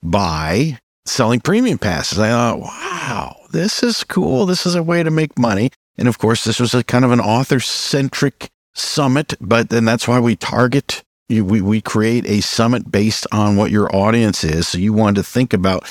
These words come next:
wh-, who you're trying to attract to your main product after the summit. Let's find people with those types of people in your audience,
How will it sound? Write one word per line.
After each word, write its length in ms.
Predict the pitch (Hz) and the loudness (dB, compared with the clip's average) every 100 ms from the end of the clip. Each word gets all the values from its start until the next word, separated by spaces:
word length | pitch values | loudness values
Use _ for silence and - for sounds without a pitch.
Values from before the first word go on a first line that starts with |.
| - - 104 | -16 -6 0
wh-, 140 | 127 - | 0 -2
who 160 | - 156 | -4 0
you're 120 | 202 | 0
trying 220 | 170 156 135 | 2 2 2
to 60 | |
attract 460 | 101 - 120 113 - | 2 0 0 -2 -4
to 120 | 110 | 0
your 200 | 110 127 | 2 2
main 420 | 127 120 123 127 113 _ - | 2 2 2 2 0 _ -4
product 500 | 139 147 90 95 - _ - | -2 2 0 0 -6 _ -2
after 320 | 117 135 160 | -2 0 0
the 100 | 113 | 0
summit. 440 | - 92 85 87 - - _ _ - | 0 0 0 -2 -6 -20 _ _ -2
Let's 460 | 98 117 - - | 2 2 0 -6
find 500 | - - 101 107 123 | -6 -2 2 2 2
people 260 | - 120 123 | 0 2 2
with 220 | 117 - - | 0 -2 -4
those 320 | 107 113 - | 0 0 0
types 260 | 117 104 | 0 0
of 60 | 87 | -2
people 260 | - 90 98 | -2 0 2
in 100 | 104 | 4
your 140 | 104 | 2
audience, 500 | 85 80 80 82 - | 2 0 0 -2 -6